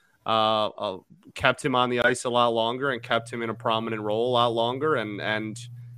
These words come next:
um, I, I think even if you don't think that he's one of the four best non-Hall of Fame Red Wings ever,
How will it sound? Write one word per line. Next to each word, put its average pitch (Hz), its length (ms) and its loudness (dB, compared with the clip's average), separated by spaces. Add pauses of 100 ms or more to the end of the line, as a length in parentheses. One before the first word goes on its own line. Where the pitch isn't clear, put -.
(160)
um, 107 580 -2
I, 110 260 2
I 131 40 2
think 139 440 0
even 170 260 2
if 160 160 0
you 156 100 -4
don't 131 320 4
think 131 240 -2
that 123 140 4
he's 117 240 -2
one 123 180 2
of 123 60 4
the 120 80 2
four 120 360 2
best 117 420 2
non-Hall 113 640 0
of 113 100 -4
Fame 113 240 -4
Red 110 160 0
Wings 110 280 -6
ever, 110 340 -2